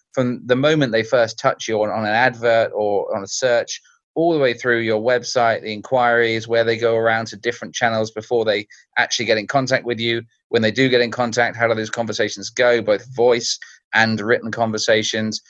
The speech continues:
How long does it take to convert them? What are they worth? How long do they stay with you? When do they churn?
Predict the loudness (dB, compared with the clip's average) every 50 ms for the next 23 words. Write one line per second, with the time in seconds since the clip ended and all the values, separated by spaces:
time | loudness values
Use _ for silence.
0 | _ _ 0 2 4 4 4 4 0 0 -4 -4 0 0 0 0 0 -6 -8 -6
1 | -2 2 2 2 2 2 -2 -2 -2 0 0 0 2 2 0 0 2 2 4 4
2 | 4 2 0 0 -2 0 0 0 0 -2 -4 -6 -6 -6 -2 0 2 2 2 2
3 | 0 -2 -2 -2 -2 0 0 0 0 0 0 -2 -2 -2 -2 -2 0 2 4 4
4 | 2 2 -2